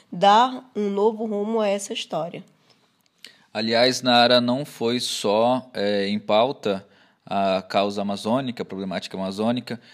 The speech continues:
Speaker 2: e inclusive povos indígenas que fazem parte da nossa delegação, como Cretan Cangangue,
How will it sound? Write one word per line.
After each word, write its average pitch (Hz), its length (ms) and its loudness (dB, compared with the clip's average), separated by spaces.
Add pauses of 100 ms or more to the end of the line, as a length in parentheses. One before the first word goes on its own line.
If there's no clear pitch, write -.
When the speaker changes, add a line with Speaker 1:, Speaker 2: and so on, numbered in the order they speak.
(300)
Speaker 2:
e 110 280 2
inclusive 113 680 -4
povos 107 720 -2
indígenas 98 480 -6
que - 80 -12
fazem 117 440 2
parte 104 340 0
da 101 60 -4
nossa 95 240 -8
delegação, 95 640 -8
como 98 220 -10
Cretan 98 380 -10
Cangangue, 101 680 -6